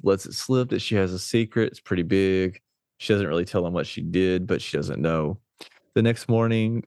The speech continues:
Sierra's parents, they, you know, they're angry with her for being drunk. They kind of, you know, they're arguing and yelling about it. And then the homecoming game happens. Nope, before the, before the homecoming game happens,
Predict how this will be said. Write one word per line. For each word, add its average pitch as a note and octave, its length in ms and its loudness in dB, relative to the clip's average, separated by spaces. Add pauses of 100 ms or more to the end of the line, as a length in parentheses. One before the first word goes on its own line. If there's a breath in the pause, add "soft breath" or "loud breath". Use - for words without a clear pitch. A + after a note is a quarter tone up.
Sierra's G2+ 460 0
parents, C3+ 600 -2
they, - 140 -2 (720)
you G2+ 100 0
know, F2+ 100 4
they're F2 220 2
angry F#2+ 280 0
with F#2+ 160 2
her F#2+ 80 0
for F2+ 160 -6
being F2+ 260 0
drunk. G#2 600 0 (160)
They G2 100 0
kind F#2 220 0
of, F2 100 0
you F#2+ 80 4
know, D#2+ 100 0
they're C#2+ 160 0
arguing F#2 460 0
and F2+ 100 0
yelling G2+ 280 2
about G2+ 340 0
it. G2 260 0 (140)
And A2+ 200 2
then A2+ 120 4
the G#2+ 100 2
homecoming A2+ 680 0
game G2+ 400 2
happens. A2 960 -2 (240)
Nope, A#2+ 220 4
before A2+ 280 4
the, A#2 160 2 (200)
before C3+ 320 2
the B2+ 80 2
homecoming G#2 440 2
game E2+ 220 0
happens, F#2+ 640 -2